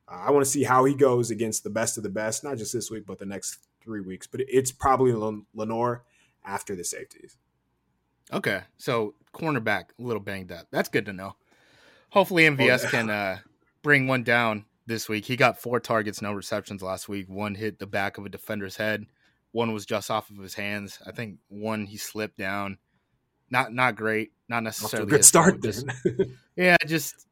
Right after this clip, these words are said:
Speaker 2: you know, you wish it were better. You know, it's, it's not his fault, but, um, linebacker level, obviously Fred Warner, he is great at football. He is the best <laughs> coverage linebacker in the sport, I think. Outside of that, who you got?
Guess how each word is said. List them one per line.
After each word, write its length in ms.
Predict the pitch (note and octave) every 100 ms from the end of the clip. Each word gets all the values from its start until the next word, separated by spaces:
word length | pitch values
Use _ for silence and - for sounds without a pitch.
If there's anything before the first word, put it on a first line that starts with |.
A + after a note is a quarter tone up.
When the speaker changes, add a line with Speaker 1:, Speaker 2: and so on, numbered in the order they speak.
| _
Speaker 2:
you 180 | F3 F3
know, 220 | C#3 A#2
you 180 | B2+ C#3+
wish 280 | B2 B2+ -
it 40 |
were 140 | G2+ F#2+
better. 400 | G2 F2+ F#2 - _
You 120 | B2+
know, 180 | A2+ G#2+ A2+
it's, 180 | C3 A#2+
it's 260 | G#2+ -
not 180 | A#2 F#2
his 120 | F2+
fault, 300 | - F2 D#2
but, 160 | F2+ D#2 _ _ - - _ _
um, 220 | C3 C3+
linebacker 540 | B2 C#3 D3+ C#3 C3 A#2
level, 240 | G#2 G2
obviously 460 | F2 A2+ A#2 G#2 G#2
Fred 240 | - A2
Warner, 320 | G#2 A#2 C3+
he 260 | C#3+ A#2 A2+
is 140 | G#2+
great 340 | G2+ G2+ G#2+ A#2
at 100 | G2+
football. 380 | - F2 C#2+ E2+
He 180 | A2+
is 140 | G#2+ G2
the 100 | G#2+
best 300 | G#2 A2 -
<laughs> 0 |
coverage 300 | - A#2+ A#2
linebacker 720 | A2 A#2 A2 A2 A2+ A#2 G2
in 100 | G#2+
the 40 |
sport, 400 | G#2 - A2+ B2 -
I 100 | C#3+
think. 380 | C#3 D#3 D#3+ -
Outside 380 | A#2 B2+ - B2
of 60 | A2+
that, 160 | A2
who 60 | G2
you 160 | G2+ F2+
got? 160 | F2